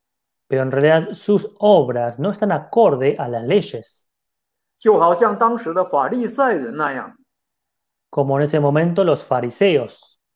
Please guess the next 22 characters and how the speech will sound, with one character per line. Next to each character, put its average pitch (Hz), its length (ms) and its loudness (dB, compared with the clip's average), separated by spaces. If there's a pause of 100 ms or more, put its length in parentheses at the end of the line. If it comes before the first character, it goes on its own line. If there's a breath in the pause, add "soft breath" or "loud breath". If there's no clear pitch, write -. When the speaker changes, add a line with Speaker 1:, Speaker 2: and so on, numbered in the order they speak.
(920)
Speaker 2:
啊， 202 140 2
更 294 360 2
何 254 260 6
况 285 400 2 (140)
在 294 160 4
这 208 100 -2
个 247 140 4
世 262 280 -4
界 247 200 0
上， 247 440 -2 (300)
本 170 280 0
来 170 240 2
就 285 240 2
没 226 100 2
有 269 180 2
人 165 220 -2
能 214 180 -6
够 262 140 4
靠 262 320 0
着 214 140 2
自 262 240 -6
己 160 320 -8